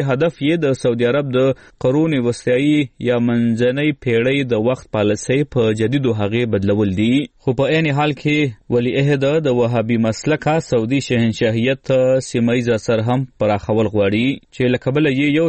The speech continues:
شمېر ستونزې رامخته شوي، لکه څنګه چې پاچا سلمان بن عبدالعزیز تېره میاشت د خپل وراره محمد بن نایف نه د ولی عهد څوکۍ په ګډون ټول اختیارات واخیستل او د هغه پر ځای یې خپل زوی محمد بن سلمان راوست.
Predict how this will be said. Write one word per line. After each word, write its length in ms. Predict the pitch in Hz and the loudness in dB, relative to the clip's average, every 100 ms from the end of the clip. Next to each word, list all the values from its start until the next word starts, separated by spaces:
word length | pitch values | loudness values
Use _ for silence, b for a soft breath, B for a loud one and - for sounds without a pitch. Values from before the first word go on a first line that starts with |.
| - | -2
شمېر 180 | 117 107 | -4 -4
ستونزې 400 | - 131 127 131 | -4 -2 0 2
رامخته 380 | 107 104 - 110 - | 2 -2 -4 -4 -2
شوي، 300 | 120 107 123 143 - - | 0 0 0 -4 -8 -6
لکه 180 | 110 113 | -4 -2
څنګه 280 | - 139 120 | -2 -2 -2
چې 220 | - 139 135 | -2 -2 -2
پاچا 240 | 107 110 107 | -2 -2 -2
سلمان 440 | 110 110 131 135 127 | 0 0 0 0 0
بن 200 | 120 117 107 | 0 0 0
عبدالعزیز 580 | 104 104 104 131 139 143 143 B B - | 0 0 0 0 0 0 -2 B B -4
تېره 220 | 165 151 131 | -2 0 -2
میاشت 280 | 147 127 123 | -2 -2 -4
د 100 | - | -2
خپل 300 | 127 127 127 | -2 2 2
وراره 500 | 117 113 110 127 123 | 2 2 2 2 0
محمد 360 | 120 139 135 113 | 0 0 -2 -2
بن 100 | 110 113 110 | 0 0 2
نایف 280 | 113 127 131 | 2 0 -2
نه 180 | 127 143 | -2 0
د 100 | 120 | 0
ولی 220 | 110 113 113 | 2 0 0
عهد 220 | 127 113 | 0 -2
څوکۍ 320 | 107 101 117 123 | -2 0 -2 0
په 140 | 113 104 | -2 0
ګډون 260 | 104 120 120 127 | 0 0 -2 0
ټول 240 | 123 107 | 0 0
اختیارات 440 | - 98 104 98 | -2 -2 -2 0
واخیستل 540 | 135 160 147 - 151 165 B B B 117 | -2 -2 -4 -2 -2 -2 B B B -2
او 100 | 127 | 0
د 140 | 127 | 0
هغه 140 | 135 160 | -2 -2
پر 80 | 143 120 | -2 0
ځای 140 | 147 139 | 0 0
یې 240 | 151 - | 0 -2
خپل 260 | 135 113 110 | -2 -2 -2
زوی 140 | 131 120 | -2 0
محمد 340 | 147 147 107 | 0 0 0
بن 100 | 107 98 | -2 -2
سلمان 280 | 113 107 127 135 - 117 113 | -2 2 2 0 -2 -2 0
راوست. 520 | 95 95 107 - | 2 0 -2 -6